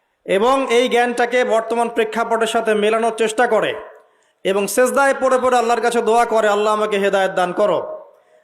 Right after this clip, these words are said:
আল্লাহ, আমাকে বাসিরা দান করো, আল্লাহ, আমাকে দূরদর্শিতা দান করো", ইনশাআল্লাহু তাআলা আল্লাহ পাক তার কলবে তার নূর নাজিল করবে ইনশাআল্লাহ। আল্লাহ রাব্বুল আলামিনের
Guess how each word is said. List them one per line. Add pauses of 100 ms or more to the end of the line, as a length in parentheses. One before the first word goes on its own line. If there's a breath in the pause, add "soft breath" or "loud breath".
আল্লাহ,
আমাকে
বাসিরা
দান
করো, (200)
আল্লাহ,
আমাকে
দূরদর্শিতা
দান
করো", (500 loud breath)
ইনশাআল্লাহু
তাআলা
আল্লাহ
পাক
তার
কলবে
তার
নূর
নাজিল
করবে
ইনশাআল্লাহ। (1160 soft breath)
আল্লাহ
রাব্বুল
আলামিনের